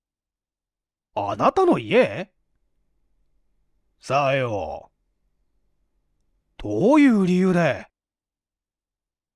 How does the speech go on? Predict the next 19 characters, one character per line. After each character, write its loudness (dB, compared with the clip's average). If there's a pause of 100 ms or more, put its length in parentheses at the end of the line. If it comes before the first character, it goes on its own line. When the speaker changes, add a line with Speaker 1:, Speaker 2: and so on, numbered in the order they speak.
(120)
Speaker 2:
君 -2
に -4 (200)
見 -4
せ -2
た -2
い 0
も -4
の -2
が 0
あ 0
る -6
の -8
じ -12
ゃ。 -12 (1300)
恐 0
ろ 2
し -2
い -10
か？ -2